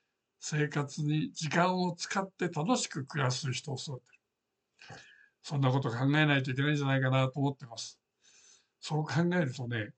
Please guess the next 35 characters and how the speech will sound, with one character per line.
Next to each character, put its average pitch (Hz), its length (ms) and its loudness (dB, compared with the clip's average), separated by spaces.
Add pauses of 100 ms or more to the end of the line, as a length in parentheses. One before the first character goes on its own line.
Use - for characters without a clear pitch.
案 185 220 2
外、 113 220 0 (580)
デ 143 160 0
ィ 165 280 4
ー - 60 2
ア 160 100 6
イ 160 120 8
ワ 160 160 4
イ 156 100 2
教 165 280 6
室 135 240 -2
な 107 100 -2
ん 104 60 -10 (100)
て 117 80 -6
い 117 80 -4
う 110 60 -6
の 110 100 -4
を 120 240 -2 (640)
し - 120 -6
て 147 100 4
み 135 120 6
て 135 80 -2
も 110 300 -4
面 139 180 4
白 151 160 4
い 143 40 6
ん - 20 6
じ 123 60 4
ゃ 113 40 0
な 117 100 0
い 110 60 -4
か 110 80 -6
な。 117 280 0 (720)
あ 131 120 -2
の、 117 400 -2